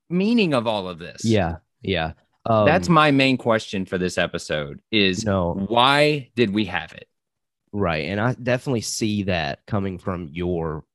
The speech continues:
Speaker 2: point of view, as in not seeing Rebels. Uh,
Speaker 1: Yeah.
Speaker 2: with Hera specifically, one of the big arcs in that show is diving into her past. It's revealed that, you know, her mother had been killed by the Empire,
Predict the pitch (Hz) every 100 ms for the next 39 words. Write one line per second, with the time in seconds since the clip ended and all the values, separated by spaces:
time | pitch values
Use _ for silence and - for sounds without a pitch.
0 | _ _ 113 104 87 90 82 73 - _
1 | - 101 98 104 101 85 - 107 95 92
2 | 90 85 80 80 - _ _ - 80 78
3 | 98 76 73 101 110 120 - 104 110 120
4 | 117 101 87 - 98 107 92 104 95 92
5 | 101 110 101 92 107 107 - 98 92 -
6 | - 95 95 85 82 - 85 82 78 -
7 | _ - 98 90 95 92 101 92 90 92
8 | 92 82 73 - 87 87 - - - -
9 | 101 101 98 92 101 107 104 101 92 92
10 | 90 76 95 90 87 95 90 92 92 90
11 | 90 90 90 90 - 98 92 87 90 87
12 | 76 92 87 85 85 85